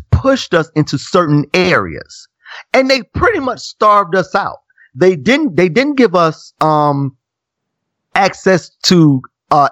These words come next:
education or, or, or proper education. They didn't give us access to proper jobs, and they made us pretty much starve. And they made, they, they made us, how do I say this?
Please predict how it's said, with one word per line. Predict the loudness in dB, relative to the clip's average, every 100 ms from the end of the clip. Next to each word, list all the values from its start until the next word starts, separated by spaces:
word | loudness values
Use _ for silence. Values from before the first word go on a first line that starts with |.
| 0
education | -2 -2 -4 -4 -2 -4 0
or, | 2 0 -2 0
or, | 2 2 0 -8 _
or | -2
proper | 0 0 0 0 -2
education. | -2 -6 -6 -6 -4 -6 -10 -10 _ _ _ _ _ _ _ _ _ _ -4
They | 0 0
didn't | 2 0
give | 2 2
us | 0 0
access | -2 -4 -2 -2
to | -2
proper | 0 0 0 -4
jobs, | -2 0 0 -4 -8 -12 _ -20 _ _ _ _ _ _ _
and | 0 0
they | 0
made | 0 0 2 4 2 2
us | 0 0 -2 -12 -20 _ _ _
pretty | -4 -2 -2
much | -4 -4
starve. | -8 -8 0 2 2 0 -2 -12 _ _ _ _
And | -2 0
they | 0
made, | 2 0 0 -6 -2
they, | -2 -2 _
they | -2 -2
made | -4 -2 0 2 0
us, | 0 -2 -4 -14 -20 -20 _ _ _ _ _
how | -10 -6 -4 -2
do | -2
I | -2
say | -4 -4
this? | -4